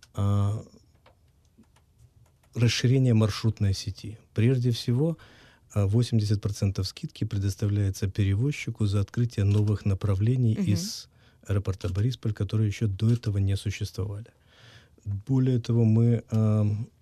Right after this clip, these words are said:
Speaker 1: изменили систему объемных скидок, которые стимулируют всех перевозчиков перевозить как можно больше пассажиров, и это прогрессивная скидка. Чем больше пассажиров переводится, тем большая скидка предоставляется. Вот,
Speaker 2: Це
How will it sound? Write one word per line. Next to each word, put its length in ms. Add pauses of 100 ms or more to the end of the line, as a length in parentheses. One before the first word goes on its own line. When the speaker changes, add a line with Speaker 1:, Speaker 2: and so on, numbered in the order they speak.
(200)
Speaker 1:
изменили 560
систему 640
объемных 480
скидок, 360
которые 380
стимулируют 680
всех 240
перевозчиков 800
перевозить 440
как 180
можно 260 (100)
больше 400 (580)
пассажиров, 520 (200)
и 80 (120)
это 320 (100)
прогрессивная 760
скидка. 380
Чем 240
больше 320
пассажиров 500
переводится, 640
тем 260
большая 360
скидка 380
предоставляется. 880 (920)
Вот, 200
Speaker 2:
Це 60